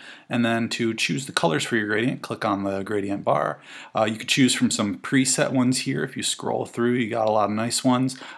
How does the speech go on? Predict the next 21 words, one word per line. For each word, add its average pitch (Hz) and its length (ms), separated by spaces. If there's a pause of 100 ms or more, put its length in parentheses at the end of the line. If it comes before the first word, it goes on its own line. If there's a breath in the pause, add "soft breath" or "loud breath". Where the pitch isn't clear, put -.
Um, 110 220
if 117 180
you 110 80
wanna 113 160
create 113 380
your - 180
own, 190 440
click - 300
on 110 440
the 107 280
color 123 300
swatch - 580 (920)
and 135 80
then 127 120
click 131 200
on 131 100
this 139 120
box 156 240
that 139 80
says 135 180
color. 92 340